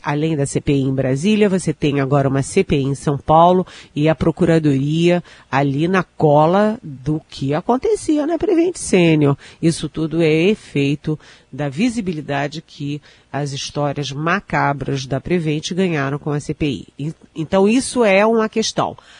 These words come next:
A segunda questão é que essa semana, é, com o depoimento do Luciano Hang e, com, e do Otávio Facuri, você vê que o presidente Jair Bolsonaro, os filhos dele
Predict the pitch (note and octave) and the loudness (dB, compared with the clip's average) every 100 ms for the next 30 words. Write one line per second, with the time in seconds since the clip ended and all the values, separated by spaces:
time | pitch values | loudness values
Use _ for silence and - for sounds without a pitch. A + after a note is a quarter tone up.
0 | - E3 F#3 - F3 E3+ A3+ C#4 C4+ G#3 | -10 -6 -4 -6 -6 2 6 8 6 4
1 | E3 C#3+ - - - _ F3 E3 - D#3 | 2 0 -6 -20 -20 _ -4 -4 -2 -2
2 | D#3+ E3 - _ _ E3+ E3+ - F#3 G#3 | 0 -2 -10 _ _ -4 -2 0 0 0
3 | - - F#3 D#3+ E3 G3+ G3 E3+ C#3+ C3+ | -4 -4 -2 0 2 2 2 2 -2 -4
4 | - D3+ D3 D3 - F3 F3 E3+ D#3 E3 | -4 -2 -2 -2 0 2 2 0 -2 -2
5 | E3+ D#3 D3+ D3 D#3 C#3+ C#3+ D3+ - E3+ | -2 -2 -2 -2 -4 -6 -4 -4 -2 0
6 | E3+ D#3 D3+ C#3 B2+ B2+ A#2+ D3+ D3 - | 2 2 0 0 -4 -6 -4 -4 -4 -6
7 | D3 C#3+ C3+ A#2+ D3 C3+ C#3 - C3 C3 | -4 -4 -4 -4 -6 -4 -6 -4 -4 -4
8 | A#2+ - B2 - F3 E3 C3+ C3 - - | -6 -12 -14 -2 2 2 0 -4 -10 -20
9 | - C#3+ E3 - D#3+ C3+ D3 D#3 - D3+ | -12 -4 -4 -2 -4 -4 -4 -6 -8 -8
10 | C#3+ C3+ C3 - D#3+ D#3 D3 E3 - D#3 | -6 -8 -8 -4 -4 -2 -2 -2 0 0
11 | C#3+ D#3 D#3+ E3+ C3+ C3+ C#3+ C3+ C3 - | 0 -2 0 -2 -2 -2 -4 -6 -8 -10
12 | - F#3+ G#3 F#3 E3+ C3+ C#3+ C#3 C#3 C3+ | -6 -2 0 0 0 -2 -4 -4 -6 -8